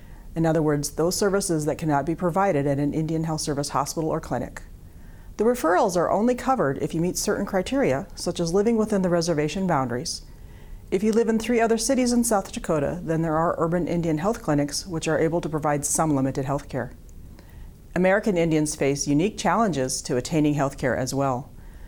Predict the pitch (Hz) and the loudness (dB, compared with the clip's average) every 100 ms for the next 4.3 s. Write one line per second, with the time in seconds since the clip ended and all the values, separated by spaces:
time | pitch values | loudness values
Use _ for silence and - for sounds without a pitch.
0 | - - - 214 190 156 165 269 - - | -18 -2 2 4 4 2 2 -2 -4 -10
1 | - - 147 139 143 151 - 202 208 262 | -10 -2 2 2 2 -2 -4 -2 0 0
2 | 277 180 147 127 120 - 127 156 156 175 | 0 0 0 0 -2 -4 -2 0 2 2
3 | 175 147 - 190 175 151 147 147 143 - | 0 0 0 0 2 0 0 0 -2 0
4 | 135 101 | 0 0